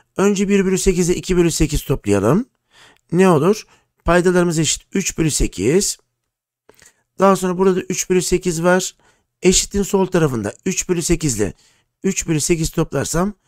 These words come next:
altı bölü sekiz eşittir. Diğer tarafa bakıyorum. Öncelikle bir bölü sekizi aynen yazdım.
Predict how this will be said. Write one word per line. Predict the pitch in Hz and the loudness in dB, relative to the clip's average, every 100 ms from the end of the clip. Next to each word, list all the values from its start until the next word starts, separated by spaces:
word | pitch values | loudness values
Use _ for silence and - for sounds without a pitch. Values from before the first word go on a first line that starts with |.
| _ _ _ - | _ _ _ -2
altı | 185 180 - | 0 0 0
bölü | 107 101 | -4 -4
sekiz | - 156 190 | -2 0 0
eşittir. | - 156 - 139 - - - _ _ _ _ _ - | 0 0 0 -2 -12 -16 -16 _ _ _ _ _ -6
Diğer | 131 180 | 0 2
tarafa | 202 214 214 | 4 4 4
bakıyorum. | 202 190 147 147 - _ _ _ - _ - | 2 2 0 0 -6 _ _ _ -20 _ -4
Öncelikle | 170 196 214 202 190 | -2 0 0 0 0
bir | 202 196 | 2 2
bölü | 196 | 2
sekizi | 190 185 190 180 | 0 -2 0 -2
aynen | - 185 185 185 | 0 0 2 2
yazdım. | 180 165 - 113 180 | 2 2 2 0 -4